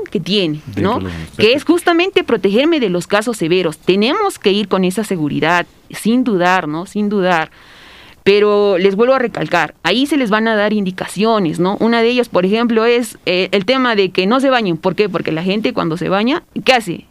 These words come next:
Speaker 1: Frotarse, ¿no?
Speaker 2: Sí, pues.
Speaker 1: Y de repente eso va a producir de que, como nosotros lo conocemos, se haga un poco de pus, se haga rojo, ¿no? Lo tengo que hablar en un tema coloquial, en un término coloquial. Entonces dicen, "Ah, no,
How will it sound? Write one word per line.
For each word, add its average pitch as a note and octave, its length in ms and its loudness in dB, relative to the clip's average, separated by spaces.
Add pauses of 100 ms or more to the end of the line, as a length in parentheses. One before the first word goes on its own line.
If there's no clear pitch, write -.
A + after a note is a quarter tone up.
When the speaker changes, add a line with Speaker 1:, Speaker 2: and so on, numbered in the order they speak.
(160)
Speaker 1:
Frotarse, F#3+ 580 -2 (180)
¿no? A3+ 160 -2
Speaker 2:
Sí, - 60 -4 (120)
pues. F#2+ 160 -8 (260)
Speaker 1:
Y A3 100 2
de G#3+ 140 4
repente C#4 440 2
eso C#4+ 160 2
va C4+ 80 4
a C4 40 0
producir A#3+ 640 0
de F#3 180 0
que, F3+ 220 0 (100)
como G3 180 2
nosotros C#4 220 2
lo A#3+ 60 2
conocemos, G3+ 440 0 (200)
se A3 140 0
haga B3+ 120 2
un B3+ 100 2
poco B3 240 2
de A#3 120 0
pus, D4 380 0
se D4+ 80 0
haga C4+ 220 2
rojo, C4 400 2
¿no? G3 220 0
Lo F#3+ 120 -2
tengo G#3 200 0
que G#3+ 80 0
hablar G#3+ 160 0
en A3 80 0
un G#3+ 80 -2
tema G#3+ 200 0
coloquial, F#3+ 460 -2
en F#3 80 0
un F#3 60 -2
término G#3 280 0
coloquial. F#3 380 -2 (640)
Entonces A#3+ 540 2
dicen, B3+ 320 0
"Ah, C4 120 2
no, G#3+ 260 0